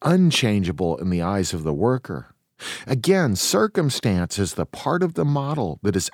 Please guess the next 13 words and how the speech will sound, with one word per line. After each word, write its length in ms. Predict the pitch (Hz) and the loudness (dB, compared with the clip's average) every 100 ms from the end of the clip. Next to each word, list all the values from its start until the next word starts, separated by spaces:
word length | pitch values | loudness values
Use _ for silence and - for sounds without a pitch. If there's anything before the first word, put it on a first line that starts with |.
| - | -4
out 220 | - 180 | -2 0
of 160 | 165 - | -2 0
control 560 | 127 107 - 135 139 | -2 0 0 2 2
of 100 | 110 | 2
the 140 | 98 117 | 2 2
individual. 720 | 123 95 147 156 131 76 - _ _ _ _ _ _ _ _ _ _ _ _ _ - - - - | 2 4 2 4 0 0 -6 _ _ _ _ _ _ _ _ _ _ _ _ _ -20 -18 -16 0
It 160 | 151 147 | 0 4
may 420 | 135 143 170 190 | 4 6 4 4
be 300 | 160 160 151 | 2 4 2
a 60 | |
perception 920 | - - 98 - - 143 143 - 131 98 | 0 -2 -2 0 0 0 0 0 2 2
to 80 | |
you, 560 | 85 82 139 147 69 | 2 2 4 4 0